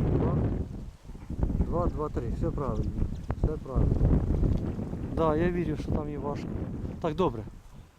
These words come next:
Хай до хати добираються, мені треба вже трошечки завести свою, завести свою кобилку. Так, не дають робити, ви знаєте, ці голуби робити не дають. Не дають робити.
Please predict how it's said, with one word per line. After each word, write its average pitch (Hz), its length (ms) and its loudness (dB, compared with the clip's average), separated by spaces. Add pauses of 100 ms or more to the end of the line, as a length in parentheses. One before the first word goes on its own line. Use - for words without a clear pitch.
Хай 170 160 2
до 156 100 2
хати 160 220 2
добираються, 151 580 4
мені 139 140 2
треба 135 240 -2
вже 135 100 -2
трошечки - 520 0 (1040)
завести 147 360 4
свою, 139 360 2 (1160)
завести 139 360 2
свою 135 260 0
кобилку. - 420 0 (2000)
Так, 170 220 6
не 214 120 8
дають 226 300 8
робити, 131 380 4
ви 139 60 2
знаєте, 170 400 2
ці 139 140 -2
голуби 180 340 2
робити 151 460 0
не 180 60 0
дають. 135 400 -2 (2750)
Не 160 80 2
дають 156 360 2
робити. 104 300 -2